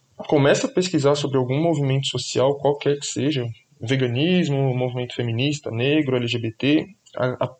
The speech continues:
probabilidade, a possibilidade da gente cair, né, n-, no colo desses movimentos brancos e liberais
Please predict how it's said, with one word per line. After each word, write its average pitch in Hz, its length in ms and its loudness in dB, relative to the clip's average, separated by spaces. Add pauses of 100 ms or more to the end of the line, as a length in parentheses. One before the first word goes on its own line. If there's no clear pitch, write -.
(120)
probabilidade, 160 1300 2
a 120 40 0
possibilidade 123 840 0
da 117 80 0
gente 120 280 -4
cair, 127 400 0
né, 127 140 0
n-, 120 440 -4
no 120 160 -2
colo 165 320 4
desses 135 260 -2
movimentos 123 960 -4
brancos 123 680 -2
e 117 40 -4
liberais 120 880 0